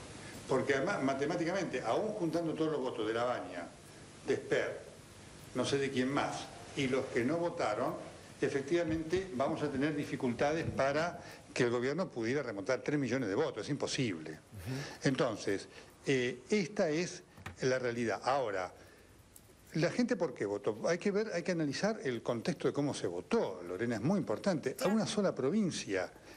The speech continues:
Speaker 1: junto con la capital, votó a favor de Macri.
Speaker 3: Exacto.
Speaker 1: Y después Macri perdió los lugares donde había ganado, perdió parte del voto rural.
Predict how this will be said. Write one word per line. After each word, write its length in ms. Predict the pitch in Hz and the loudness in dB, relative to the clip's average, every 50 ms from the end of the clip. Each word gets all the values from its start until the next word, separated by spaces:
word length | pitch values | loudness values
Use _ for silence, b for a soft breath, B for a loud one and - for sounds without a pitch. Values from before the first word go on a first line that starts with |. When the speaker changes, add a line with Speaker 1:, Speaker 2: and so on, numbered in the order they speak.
| B | B
Speaker 1:
junto 280 | - - 151 160 139 147 | 0 2 2 2 4 2
con 100 | 123 117 | 2 2
la 60 | 113 | 2
capital, 400 | 104 107 104 113 104 147 156 156 | 0 0 0 2 2 2 2 2
votó 320 | 131 117 123 120 123 - 139 | 0 0 0 -2 0 0 -2
a 40 | 120 | 0
favor 320 | - 123 113 117 123 117 | 2 2 2 2 0 0
de 120 | 113 110 | -2 -2
Macri. 380 | 101 98 92 87 - - 107 104 | -2 -2 -4 -4 -4 -4 -2 -2
Speaker 3:
Exacto. 380 | 101 - 185 175 - - - 160 | -2 -2 -4 -6 -6 -8 0 2
Speaker 1:
Y 40 | 170 | 2
después 300 | 170 180 180 - 240 196 | 4 4 2 2 2 2
Macri 400 | 170 190 202 175 - - 135 127 | 4 2 2 2 0 -2 -2 -2
perdió 880 | - - - 147 135 131 135 135 143 190 180 151 107 98 95 95 104 - - B B B B B B B B B - | -4 0 0 2 2 2 0 0 0 2 2 4 2 2 0 -2 -4 -6 -12 B B B B B B B B B 2
los 100 | 151 143 | 2 2
lugares 220 | 139 160 196 208 180 | 4 4 2 2 0
donde 140 | 139 123 110 | 0 0 0
había 180 | 120 147 160 123 | 0 0 0 0
ganado, 520 | 113 110 131 170 165 123 101 98 92 B B B B - - | 0 0 2 2 2 2 0 -2 -4 B B B B -8 0
perdió 340 | - 160 151 151 180 220 214 - | 0 0 2 2 2 0 0 2
parte 320 | - 196 202 202 202 - | 0 -2 -2 0 0 0
del 100 | 135 117 | 0 2
voto 300 | 113 156 170 - 151 120 | 2 0 0 0 -2 -2
rural. 520 | 98 95 92 117 147 160 143 104 90 85 | -2 -2 0 0 2 2 0 0 -2 -6